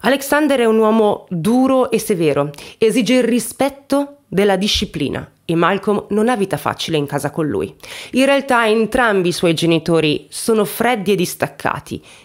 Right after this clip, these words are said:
evitano di mostrarsi affettuosi con i bambini. Il padre di Malcolm sottolinea sempre i difetti dei figli, vuole che i pasti a tavola vengano consumati nel silenzio.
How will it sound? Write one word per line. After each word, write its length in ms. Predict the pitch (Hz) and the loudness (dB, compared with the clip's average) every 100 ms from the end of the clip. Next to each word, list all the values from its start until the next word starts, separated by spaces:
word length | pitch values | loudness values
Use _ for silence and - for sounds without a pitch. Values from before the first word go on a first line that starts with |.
| _ | _
evitano 480 | - 247 226 214 180 | 0 2 2 2 2
di 100 | 170 | 2
mostrarsi 520 | 165 165 - 165 - | 0 -2 -2 -2 -2
affettuosi 580 | 160 - 151 170 143 143 | -6 -6 -4 -2 -2 -2
con 160 | 147 151 | -4 -2
i 80 | |
bambini. 500 | 143 147 147 135 - - _ | 0 0 0 -2 -4 -10 _
Il 140 | 247 | -2
padre 240 | 294 285 269 | 0 0 2
di 100 | 254 | 2
Malcolm 400 | 247 254 254 247 | 2 0 0 0
sottolinea 480 | 233 226 233 220 | 0 0 2 2
sempre 400 | 208 - 233 233 | 0 0 0 2
i 80 | 226 | 0
difetti 600 | 185 202 - 208 208 208 | 0 -2 0 -2 0 -2
dei 180 | 190 190 | 0 0
figli, 500 | - 240 233 180 156 | -2 0 0 0 -2
vuole 320 | 143 170 196 | 2 2 2
che 140 | 190 196 | 0 -2
i 80 | |
pasti 500 | 190 208 208 202 - | 0 2 2 -2 -2
a 60 | 196 | -2
tavola 500 | 190 185 196 202 196 | 0 0 2 2 2
vengano 500 | 180 226 214 214 202 | 2 0 2 0 -2
consumati 800 | - 269 269 - 214 190 294 190 | -4 -2 -2 -2 2 0 0 -2
nel 260 | 190 226 | 0 0
silenzio. 760 | 220 - 233 208 139 - 135 | -2 -2 0 0 -2 -4 -6